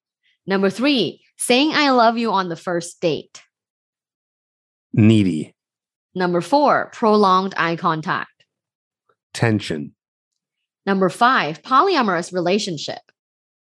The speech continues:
Speaker 2: Difficult.
Speaker 1: Number six, threesomes.
Speaker 2: Fantasy.
Speaker 1: Number seven, foreplay.
Speaker 2: Necessary.
Speaker 1: Number eight, butt plug.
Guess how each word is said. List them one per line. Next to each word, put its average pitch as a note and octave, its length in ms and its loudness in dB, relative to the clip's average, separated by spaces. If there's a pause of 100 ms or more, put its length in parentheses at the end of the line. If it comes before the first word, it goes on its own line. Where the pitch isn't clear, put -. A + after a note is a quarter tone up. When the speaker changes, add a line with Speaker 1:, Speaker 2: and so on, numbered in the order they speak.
(220)
Speaker 2:
Difficult. G#2+ 640 -2 (920)
Speaker 1:
Number F#3+ 220 0
six, - 520 -2 (160)
threesomes. - 680 -2 (1300)
Speaker 2:
Fantasy. G2 680 -2 (960)
Speaker 1:
Number G#3 260 0
seven, A#3 500 0
foreplay. C4 680 0 (880)
Speaker 2:
Necessary. G2 840 -2 (560)
Speaker 1:
Number G3 400 0
eight, B3 340 2
butt A3+ 340 0
plug. F#3+ 360 -2